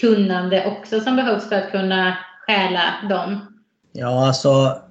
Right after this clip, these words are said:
Speaker 2: inhemsk brottslighet, de stjäl ju bilar även idag. De försöker göra inbrott och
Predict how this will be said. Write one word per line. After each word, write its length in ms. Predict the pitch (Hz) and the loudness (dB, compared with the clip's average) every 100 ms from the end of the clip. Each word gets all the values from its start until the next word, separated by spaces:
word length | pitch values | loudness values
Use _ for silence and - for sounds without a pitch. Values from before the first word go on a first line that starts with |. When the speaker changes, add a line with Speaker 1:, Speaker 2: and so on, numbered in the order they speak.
| _ _ _ | _ _ _
Speaker 2:
inhemsk 420 | - 135 139 160 151 | -4 0 2 2 2
brottslighet, 300 | 135 135 117 | 2 2 0
de 100 | 139 | 2
stjäl 220 | 139 151 | 2 4
ju 60 | |
bilar 240 | 135 127 123 | 2 0 2
även 300 | 120 117 120 | 2 0 0
idag. 480 | 131 175 104 110 143 | 2 4 2 -2 -4
De 140 | 127 | -4
försöker 400 | 127 123 123 - | -4 -2 -2 -2
göra 300 | 123 123 117 | -4 0 2
inbrott 360 | 120 113 120 135 | 2 2 2 2
och 100 | 113 | 0